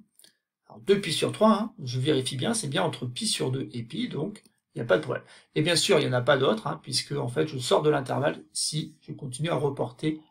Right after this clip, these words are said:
la valeur de pi sur trois. Passons au petit b, notamment à l'équation sinus x est égal à racine carrée de deux sur deux avec x compris entre pi sur deux et pi. Donc à nouveau, je parcours le cercle jusqu'à la valeur pi sur deux,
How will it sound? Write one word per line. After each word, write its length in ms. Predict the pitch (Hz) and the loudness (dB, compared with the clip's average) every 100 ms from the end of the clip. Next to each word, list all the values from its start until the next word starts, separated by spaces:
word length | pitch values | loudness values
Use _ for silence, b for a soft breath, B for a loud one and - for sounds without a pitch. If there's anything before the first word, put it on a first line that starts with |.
| - | -10
la 60 | 127 | -4
valeur 260 | 131 160 | 2 2
de 80 | 147 | 0
pi 180 | - 156 | -4 -4
sur 180 | - - | -4 -6
trois. 220 | - _ _ _ _ _ _ _ _ _ | -18 _ _ _ _ _ _ _ _ _
Passons 280 | 196 - 190 | 6 6 4
au 40 | |
petit 300 | 127 147 170 | 2 -2 0
b, 200 | 175 294 | 2 4
notamment 380 | 185 - 165 165 | 2 4 6 6
à 40 | |
l'équation 400 | 147 135 - 254 | 4 2 0 0
sinus 420 | 254 - 214 180 180 | 0 2 2 2 -2
x 300 | - - - | -4 -6 0
est 200 | 160 156 | 0 4
égal 200 | 156 131 | 4 4
à 80 | 123 | 4
racine 320 | 185 - 190 | 4 4 2
carrée 240 | 165 147 | 2 0
de 60 | 131 | 0
deux 100 | 131 | -4
sur 160 | 123 151 | -4 2
deux 120 | - | 4
avec 280 | 160 156 - | 4 2 0
x 200 | 247 - | -2 -2
compris 320 | - 160 220 | -4 -2 0
entre 240 | 156 - 131 | 0 0 -6
pi 300 | - 247 254 | -2 0 0
sur 300 | - 185 151 | 4 2 4
deux 360 | 170 214 214 _ | 2 2 -2 _
et 180 | 175 - | -2 -2
pi. 300 | 123 - - _ _ _ _ _ _ _ | -6 -12 -18 _ _ _ _ _ _ _
Donc 180 | 151 - | -4 4
à 80 | 190 | 6
nouveau, 360 | 185 165 170 160 | 6 4 4 4
je 120 | 143 | 2
parcours 460 | 143 160 - 160 | 2 2 2 2
le 120 | 151 147 | 2 0
cercle 340 | - 151 127 | 0 0 0
jusqu'à 260 | 127 - 135 | -6 -4 -2
la 80 | |
valeur 320 | 123 131 127 - | -2 -2 -4 -6
pi 160 | 151 | -6
sur 300 | - - 123 | -6 -4 -4
deux, 500 | 127 165 233 302 - | -2 0 0 0 -8